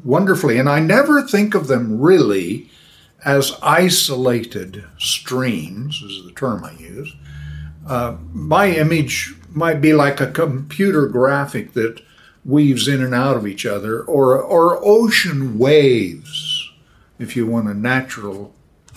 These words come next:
I mean, a, a nature in illustration, in which each wave is separate in a way, but then they f-,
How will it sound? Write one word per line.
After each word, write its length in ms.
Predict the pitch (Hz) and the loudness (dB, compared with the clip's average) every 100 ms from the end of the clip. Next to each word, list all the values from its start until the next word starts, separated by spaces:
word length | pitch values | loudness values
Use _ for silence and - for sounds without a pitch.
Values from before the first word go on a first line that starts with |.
| - _ _ - | -20 _ _ -8
I 60 | 113 | -4
mean, 180 | 107 | -4
a, 120 | 95 95 - | -4 -10 -12
a 60 | 104 | -8
nature 600 | 95 135 - 110 90 92 | -2 0 0 -4 -8 -10
in 240 | 123 110 101 - - _ - | -8 -8 -8 -16 -20 _ -6
illustration, 720 | 117 101 - 104 - - 104 - _ _ _ _ - | -6 -4 -6 -8 -10 -12 -16 -20 _ _ _ _ -8
in 220 | 151 147 | -4 2
which 440 | 170 180 - - - _ _ _ - | 4 4 0 -4 -10 _ _ _ -2
each 240 | 190 190 | 0 2
wave 400 | 165 190 208 202 | 2 4 6 4
is 180 | 170 - | 4 0
separate 500 | - 220 226 233 214 | 0 0 2 2 2
in 120 | 147 | 0
a 60 | 120 | 0
way, 260 | 107 110 180 | 2 2 2
but 240 | 135 143 | 2 2
then 180 | 180 175 | 2 2
they 140 | 185 | 0
f-, 160 | 170 - | -2 -6